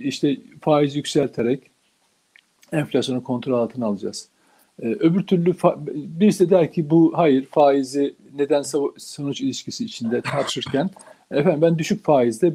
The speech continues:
yüksek büyümeyi sağlayacağım. E, kurla da, e, artan kurla da ihracat destekleyeceğim falan. Şimdi bunun mesela ben dün bir, bir, bir vesileyle bir iş adamıyla beraberken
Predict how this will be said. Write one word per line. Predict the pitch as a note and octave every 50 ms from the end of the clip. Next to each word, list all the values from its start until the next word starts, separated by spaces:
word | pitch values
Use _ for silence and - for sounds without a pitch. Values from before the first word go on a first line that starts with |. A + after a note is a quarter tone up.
| -
yüksek | - D3+ D3 D3 - F#3 D#3+ D#3+ - D#3
büyümeyi | C3 A2+ A2 G#2+ G#2
sağlayacağım. | - - E3+ D#3 D3 D3 C#3 C#3+ D#3+ E3+ E3+ _ _ _ _ _ _ _ _ _ _ -
E, | B2+ B2 A#2+ A#2+ A#2 B2 -
kurla | - - G#3 F#3 E3 C#3+ A#2+ C3
da, | D3 E3+ F3 - _ _ - C3+
e, | C3 B2+ B2+ B2 A#2+ A#2 A#2 A#2 A#2 A#2 A2+ A2+ - -
artan | - D3 D3+ D3 - D#3 D3
kurla | - - E3+ C#3+ A#2+ A2 A2
da | D#3 C#3+
ihracat | C#3 D3 C#3 C#3 C3 B2+ B2+ C#3 C3+ A#2+ -
destekleyeceğim | A#2+ G#2+ - - G#2+ G#2 - G2+ F#2+ A#2+ C3 C#3
falan. | - - G#2+ G#2 F#2+ - _ _ _ _ _ _ _
Şimdi | - - G3+ F#3
bunun | A3 A#3 A3
mesela | G#3+ G3+ G3 A3 G#3+ F#3+ G3+
ben | G#3+ G#3+ G#3 F#3
dün | G#3+ G#3 G3 - _ _
bir, | - D3+ E3 F#3 F#3+ F#3 F3+ - - - - G2+ - - - - G#3 F3+ E3+ -
bir, | G#3 G3+ - - - E3+ G#3 G3 F3 F3
bir | G3 G#3
vesileyle | F#3+ G#3 G3 - - F#3+ E3+ D#3+ D#3+ D#3 D3+ D#3 D#3+ D#3 - - D3 D#3+
bir | E3 D#3
iş | D3+ F3 F3 -
adamıyla | F3 E3 D3+ C#3 C3 B2+ B2 A#2+ A2+ -
beraberken | C#3+ C#3+ D#3 B2+ F2 - - - - C3+ D3+